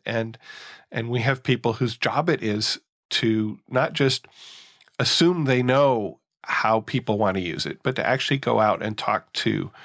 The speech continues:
our users and, and watch our users, uh, doing the tasks that they're trying to do, and, and to then bring that back and say, "Well, this is what people are trying to do, and this is a way in which,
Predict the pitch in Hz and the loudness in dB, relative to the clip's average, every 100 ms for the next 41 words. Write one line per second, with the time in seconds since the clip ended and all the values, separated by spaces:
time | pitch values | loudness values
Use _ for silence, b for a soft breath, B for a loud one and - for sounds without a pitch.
0 | B B - 104 101 101 98 90 82 - | B B -8 -4 -2 -2 -2 -4 -2 -2
1 | - - 98 87 - B B B - 104 | -2 -2 -2 -4 -12 B B B -8 -6
2 | 95 98 120 135 120 107 107 104 101 95 | -4 0 0 2 0 0 -2 -2 -2 -4
3 | - - _ 107 101 - - - 127 135 | -6 -12 _ -8 -6 -8 -6 2 4 4
4 | 123 113 104 - 117 117 - - 104 113 | 2 -4 -4 -2 -2 -2 -4 -4 -4 2
5 | 123 156 - 107 101 - 107 120 131 98 | 2 2 0 0 -2 -6 -6 0 2 0
6 | 98 B B B B B _ 110 107 110 | -6 B B B B B _ -6 -6 -6
7 | 107 - 107 104 104 101 _ - - - | -10 -8 -6 -6 -8 -14 _ -10 -8 -8
8 | _ 117 113 123 135 131 117 - 151 147 | _ -2 0 2 2 2 0 0 0 -2
9 | 131 - 113 117 120 127 131 B B B | -6 0 0 4 2 2 -4 B B B
10 | B _ 160 - 196 156 127 143 131 120 | B _ 0 2 2 2 0 0 0 0
11 | 113 110 107 107 113 107 101 104 110 113 | 0 0 0 -2 -2 0 2 2 2 2
12 | 117 117 107 104 98 92 92 - - | 2 2 2 2 2 0 0 -2 -6